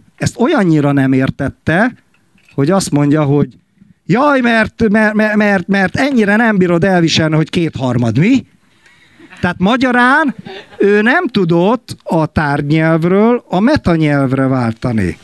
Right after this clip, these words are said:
Tehát ő benne maradt abba, hogy csak az ő állításainak a konkrétumaiban tudott mindent értelmezni,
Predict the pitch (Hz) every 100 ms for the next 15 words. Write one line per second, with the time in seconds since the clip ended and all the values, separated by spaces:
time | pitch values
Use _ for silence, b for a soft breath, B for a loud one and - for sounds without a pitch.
0 | - 127 220 196 190 240 302 190 160 147
1 | 135 - 139 139 147 190 220 170 - 160
2 | 202 262 - - 165 127 165 185 170 175
3 | 175 - 160 160 170 165 165 165 196 180
4 | 135 127 147 147 147 139 143 - 151 147
5 | 143 160 214 247 135 117 110 123 113 -
6 | 120 120 127 117 147 254